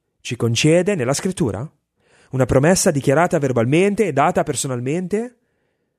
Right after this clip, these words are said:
di un amore immeritato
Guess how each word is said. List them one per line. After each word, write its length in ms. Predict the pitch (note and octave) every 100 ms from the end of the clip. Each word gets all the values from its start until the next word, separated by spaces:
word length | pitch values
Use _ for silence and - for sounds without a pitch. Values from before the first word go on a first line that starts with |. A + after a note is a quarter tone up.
| _ _ _ _ _
di 160 | C3
un 120 | D#3+
amore 540 | E3 D#3+ G3 G#3+ G#3+ G#3+
immeritato 1160 | G3 A3+ G#3+ G#3 G3+ F#3+ E3+ C#3+ B2 C3 A3+ -